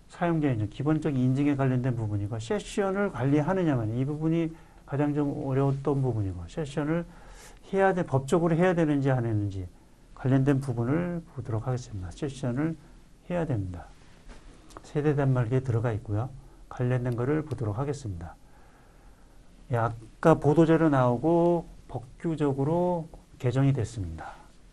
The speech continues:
보안 요구사항 이, 이거에 관련된 법규 제십사조 이의 일 항에 관련된 별표 일의 사항을 보면 요구사항이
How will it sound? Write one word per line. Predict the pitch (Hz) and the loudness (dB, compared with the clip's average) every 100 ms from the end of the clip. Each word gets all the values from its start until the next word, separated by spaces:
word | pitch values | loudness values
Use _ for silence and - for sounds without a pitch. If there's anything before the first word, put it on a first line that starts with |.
| - - | -20 -2
보안 | 127 135 131 | 2 4 4
요구사항 | 127 113 110 127 170 - - - - - | 2 0 0 2 2 -2 -14 -20 -20 -10
이, | 139 151 170 165 | -4 0 2 0
이거에 | 160 156 165 165 156 | -2 -2 2 2 4
관련된 | 135 139 139 | 2 2 2
법규 | 135 - 120 | -2 -6 -6
제십사조 | 127 123 - - 175 156 160 160 - - - - - - | -6 -6 -10 -4 -2 0 0 -2 -6 -14 -20 -20 -20 -8
이의 | 135 147 147 | 0 2 4
일 | 123 143 | 4 4
항에 | 143 139 | 4 2
관련된 | 123 120 117 156 175 170 - - - - | 2 0 0 0 0 -4 -12 -20 -20 -6
별표 | - 135 135 156 | 0 2 2 0
일의 | 135 139 135 | 2 2 2
사항을 | 123 113 | 0 -2
보면 | 107 110 156 | -4 -2 -2
요구사항이 | 127 120 127 117 104 131 160 | -2 0 0 0 0 0 -2